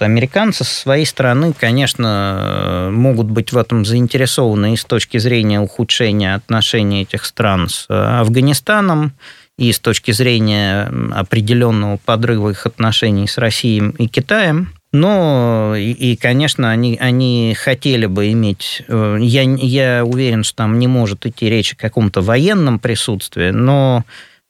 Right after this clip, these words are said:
сотрудничество по линии спецслужб, какое-то разведывательное присутствие, оно, наверное, могло бы быть, но, опять же,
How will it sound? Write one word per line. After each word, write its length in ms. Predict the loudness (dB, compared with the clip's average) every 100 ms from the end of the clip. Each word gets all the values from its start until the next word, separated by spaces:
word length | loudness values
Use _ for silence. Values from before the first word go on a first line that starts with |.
| -14 -4
сотрудничество 800 | 0 0 2 2 0 -2 -4
по 160 | -2 0
линии 380 | 0 2 0 -2 -8 -20 _
спецслужб, 720 | -6 -4 -2 0 2 0 -2
какое-то 420 | -4 -2 -2 0 0
разведывательное 800 | 2 2 2 2 0 -2 -4 -4
присутствие, 580 | -4 -2 -2 -2 0 2
оно, 180 | 2
наверное, 580 | 2 0 0 0 0 0
могло 400 | 0 0 2 0
бы 160 | 0 0
быть, 320 | 0 0 0
но, 280 | 0 2 2
опять 340 | 0 0 -2 0
же, 640 | 0 0 0 0 -2 -6